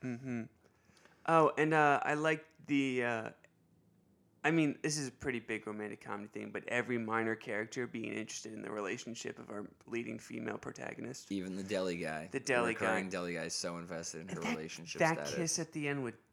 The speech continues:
Speaker 1: John Cusack and Diane Lane.
Speaker 2: A little
Speaker 1: it,
Speaker 2: much.
Speaker 1: It was like
Speaker 2: Have
Speaker 1: they
Speaker 2: you
Speaker 1: were
Speaker 2: ever
Speaker 1: just, like
Speaker 2: kissed anyone like that in the supermarket?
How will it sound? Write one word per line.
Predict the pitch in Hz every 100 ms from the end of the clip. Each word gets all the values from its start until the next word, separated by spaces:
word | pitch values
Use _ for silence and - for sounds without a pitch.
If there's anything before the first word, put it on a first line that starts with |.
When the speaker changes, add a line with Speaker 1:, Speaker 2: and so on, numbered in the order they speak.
| _ _
Speaker 1:
John | - 131 127 123 120
Cusack | - 120 117 117 113
and | 113
Diane | 107 104 104 104
Lane. | 104 107 123 - _ _ _ _ _ -
Speaker 2:
A |
little | 92 85
Speaker 1:
it, |
Speaker 2:
much. | 87 110 - -
Speaker 1:
It | 156 156
was | 190 190 160
like | 143 131 - _ -
Speaker 2:
Have | 98
Speaker 1:
they |
Speaker 2:
you | 131
Speaker 1:
were | 135
Speaker 2:
ever | 104
Speaker 1:
just, | 151 143 156
like | 104
Speaker 2:
kissed | -
anyone | 95 98
like | 95
that | 98 95 87
in |
the | 92
supermarket? | - 90 92 92 -